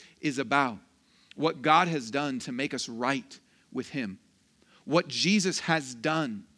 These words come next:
to make us right with God again. No matter how you have defined yourself, maybe you've defined yourself as,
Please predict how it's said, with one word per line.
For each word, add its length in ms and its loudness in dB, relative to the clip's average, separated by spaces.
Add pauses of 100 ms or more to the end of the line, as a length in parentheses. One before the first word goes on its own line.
(280)
to 160 0
make 500 0
us 260 0
right 480 0
with 220 -6
God 340 0 (100)
again. 360 -8 (380)
No 140 2
matter 300 8
how 340 4
you 180 2
have 200 0
defined 460 0
yourself, 340 -2
maybe 280 4
you've 260 0
defined 480 0
yourself 420 0 (140)
as, 520 6